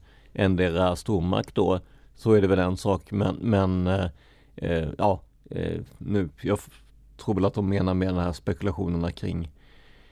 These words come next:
eh, kring mordet och sådär, men det, det är ju, som du säger, det blir ju ett, ett, skulle man följa det så blir det ju ett sätt att, att, att också begränsa den, den, den fria journalistiken och den fria pressen på något sätt ju.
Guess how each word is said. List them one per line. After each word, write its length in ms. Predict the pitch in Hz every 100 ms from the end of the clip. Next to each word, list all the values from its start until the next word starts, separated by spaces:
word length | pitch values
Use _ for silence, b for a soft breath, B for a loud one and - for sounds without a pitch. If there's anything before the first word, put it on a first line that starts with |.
| b b
eh, 300 | - 98 92
kring 180 | 82 101
mordet 360 | 90 85 87 80
och 80 | 101
sådär, 180 | 95
men 200 | 98 101
det, 120 | 101 113
det 200 | 101 117
är 200 | 123 113
ju, 360 | 120 120 120 - - - - - - - B B
som 260 | - - 117
du 80 | 98
säger, 420 | - 110 127 127
det 120 | 107
blir 200 | 113 127
ju 140 | 120 110
ett, 280 | - -
ett, 320 | - - - -
skulle 320 | - - 120
man 180 | 113 113
följa 380 | 120 110 107 123
det 160 | 120
så 100 | 101
blir 160 | 95 101
det 60 | 95
ju 40 |
ett 60 | 95
sätt 320 | 101 92 -
att, 160 | 92
att, 240 | - 95 90
att 60 | b b b b b
också 420 | - 104 107 -
begränsa 600 | 101 95 95 87 110 147
den, 340 | 139 127 113 -
den, 360 | 101 98 92
den 140 | 87 98
fria 280 | 110 95 87
journalistiken 680 | 95 87 87 - 95 - 117
och 60 |
den 80 | 101
fria 260 | - 98 87
pressen 440 | 104 101 - 139
på 80 | 139
något 160 | 127
sätt 280 | - 87 -
ju. 160 | -